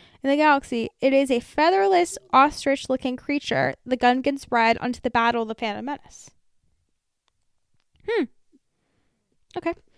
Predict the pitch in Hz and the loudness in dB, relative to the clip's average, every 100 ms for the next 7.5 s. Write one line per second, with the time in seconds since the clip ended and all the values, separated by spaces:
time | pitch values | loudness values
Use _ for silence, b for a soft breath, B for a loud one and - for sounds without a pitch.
0 | _ _ _ - - 269 262 262 254 262 | _ _ _ -18 0 4 4 2 0 -2
1 | 285 302 339 349 320 247 254 262 - 123 | -2 -2 0 -2 2 2 2 -6 -6 -4
2 | - - _ _ _ 269 277 320 330 285 | -4 -10 _ _ _ -2 2 4 4 4
3 | 285 - 269 269 320 - - 277 262 269 | 2 0 0 0 -4 -10 -2 0 0 -4
4 | - 254 277 302 269 247 - 233 240 247 | -6 -2 0 0 -2 -4 0 -2 0 -2
5 | 226 226 233 - 285 277 262 - 214 240 | -2 -2 -4 -2 -4 0 0 0 -4 -4
6 | - B B B - 262 262 247 - 320 | -12 B B B 0 2 2 -2 2 4
7 | 339 349 320 - 339 | 6 4 0 -10 -14